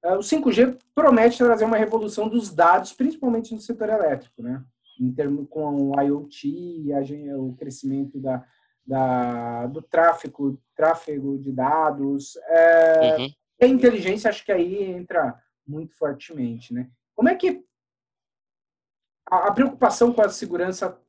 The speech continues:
Speaker 1: é vista dentro da Huawei aí? Queria que você abordasse esse tema.
Speaker 2: É, na verdade, esse é um quesito, na ver-, que é prioridade pra nós, né? Nós temos, é, soluções tecnológicas, é, com softwares, né,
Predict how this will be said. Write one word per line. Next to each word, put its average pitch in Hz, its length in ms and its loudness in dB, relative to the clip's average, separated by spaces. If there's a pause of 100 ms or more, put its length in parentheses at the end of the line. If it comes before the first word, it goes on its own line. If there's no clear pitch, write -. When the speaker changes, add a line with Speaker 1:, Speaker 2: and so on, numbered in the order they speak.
(100)
Speaker 1:
é 185 120 0
vista 160 440 -6
dentro 147 300 -8
da 135 140 -8
Huawei 117 480 -12
aí? 113 220 -20 (140)
Queria 139 200 -20
que - 80 -20
você 139 240 -16
abordasse 131 600 -10
esse 123 80 -20
tema. 190 140 -8
Speaker 2:
É, 190 300 0
na 180 120 -2
verdade, 185 720 2
esse 180 320 -2
é - 20 -2
um 208 80 -6
quesito, 147 440 -4
na 165 100 0
ver-, 147 200 2
que - 120 -2
é 151 140 2
prioridade 127 680 2
pra 110 160 -4
nós, 98 320 -4
né? 98 180 -8 (640)
Nós 110 180 -6
temos, 135 380 -4
é, 120 460 2
soluções 120 720 -4
tecnológicas, 117 1040 -2 (120)
é, 101 960 -4 (1160)
com 113 180 -12
softwares, 123 560 2
né, 127 180 -4